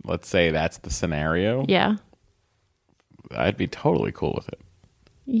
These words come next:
Speaker 1: Do you know what I mean?
Speaker 2: No, totally, totally. But that,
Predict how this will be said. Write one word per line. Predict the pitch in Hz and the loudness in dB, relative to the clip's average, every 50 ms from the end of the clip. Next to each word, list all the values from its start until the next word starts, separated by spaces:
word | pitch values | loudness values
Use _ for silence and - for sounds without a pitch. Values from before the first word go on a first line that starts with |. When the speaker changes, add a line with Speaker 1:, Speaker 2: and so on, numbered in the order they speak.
| 226 | 4
Speaker 1:
Do | 233 | 4
you | 202 | 4
know | - - | 6 6
what | 117 113 | 6 6
I | 110 | 4
mean? | 110 117 254 | 4 4 2
Speaker 2:
No, | 349 415 415 - | 4 4 4 2
totally, | - - 392 381 247 190 - 156 147 - - - | 2 2 4 4 4 4 2 2 0 -2 -2 0
totally. | - 208 - - - - - - - - - - - - - - _ _ _ _ - _ _ _ _ - | 0 2 2 2 2 0 -2 -2 -4 -8 -12 -20 -20 -20 -20 -20 _ _ _ _ -20 _ _ _ _ -4
But | - 233 - | -2 0 2
that, | - 220 214 - - | 4 2 2 2 -2